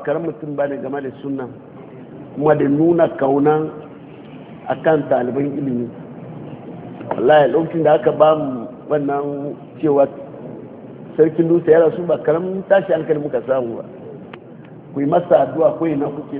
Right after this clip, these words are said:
ko da ba za ku samu jana'izan ba, ku masa addu'a. A duk sarakunan mu, wanda za ka gaya masa zance suna ka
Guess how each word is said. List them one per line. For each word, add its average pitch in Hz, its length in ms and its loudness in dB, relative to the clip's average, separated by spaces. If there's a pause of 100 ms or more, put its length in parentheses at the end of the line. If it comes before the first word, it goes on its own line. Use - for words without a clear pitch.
ko 165 100 -4
da 165 100 -2
ba 151 100 0
za 156 100 -2
ku 151 120 -14
samu 147 200 -2
jana'izan 156 580 -2
ba, 180 120 2 (960)
ku 139 80 -6
masa 147 400 0
addu'a. 117 280 -6 (1400)
A 139 80 -2
duk 139 200 -6 (100)
sarakunan 196 580 4
mu, 131 140 -4 (1700)
wanda 170 260 4
za 175 160 4
ka 160 120 2
gaya 165 300 4
masa 160 280 -2
zance 143 320 -4 (100)
suna 170 360 -4
ka 165 280 -8